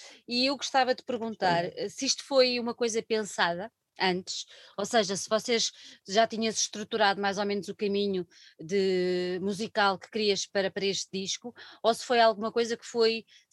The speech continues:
Speaker 1: evoluindo ao longo do caminho, ahm, até porque vocês são dois guitarristas fantásticos, ah, e era uma pena não aproveitar também essa, essa faceta,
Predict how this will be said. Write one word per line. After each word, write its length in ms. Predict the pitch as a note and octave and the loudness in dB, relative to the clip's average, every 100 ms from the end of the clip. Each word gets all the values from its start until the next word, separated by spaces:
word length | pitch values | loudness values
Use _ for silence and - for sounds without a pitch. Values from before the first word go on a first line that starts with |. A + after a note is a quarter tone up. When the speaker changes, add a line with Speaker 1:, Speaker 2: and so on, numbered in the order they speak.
| - | -6
Speaker 1:
evoluindo 720 | C#4+ A#3+ B3+ B3+ C4 B3 A#3 - | -4 -2 -2 0 0 -2 -4 0
ao 120 | A3 | 2
longo 240 | A3+ A3+ | 2 -2
do 120 | G#3 - | -6 -4
caminho, 500 | G#3 G3+ G#3+ G#3+ A#3 _ _ - _ - | -2 0 0 -2 -8 _ _ -20 _ -4
ahm, 600 | F#3+ F#3+ F#3+ G3 F#3+ F3 | -2 0 -2 -6 -8 -6
até 260 | F#3+ G#3 A#3 | -2 2 2
porque 720 | - - G#3 F#3+ F#3+ F#3+ F3+ F3 | 0 -8 -2 0 0 -4 -6 -6
vocês 300 | G3 G#3 - | -4 -2 -2
são 180 | G3+ | -2
dois 320 | G3 G3+ F#3+ E3+ | 2 2 2 -2
guitarristas 760 | F#3+ G3+ G3 G3 - F#3 - - - - - | -8 -6 -4 -4 -6 -6 -6 -8 -20 -20 -16
fantásticos, 760 | - G3+ G3 G3+ - A3+ - - - - - | -2 0 4 2 2 -6 -8 -8 -10 -20 -6
ah, 600 | G3 G#3 G3+ G3 F#3+ F#3+ F3 | 0 2 2 0 -2 -2 -4
e 140 | G#3+ G#3+ | 0 2
era 120 | G#3+ | 2
uma 160 | A3 | 0
pena 260 | - G#3+ G#3 | 2 2 2
não 160 | G#3 G#3+ | 0 -2
aproveitar 600 | G#3 G3 G#3 G3+ G3 F3 | -2 -4 -2 2 2 2
também 380 | G3 F#3+ G3 F#3+ | -4 0 0 0
essa, 340 | E3+ F#3 F#3+ | -4 -6 -4
essa 260 | F3+ - G3 | -4 -6 -8
faceta, 560 | G#3 - G3 - E3+ | -10 -8 -8 -8 -14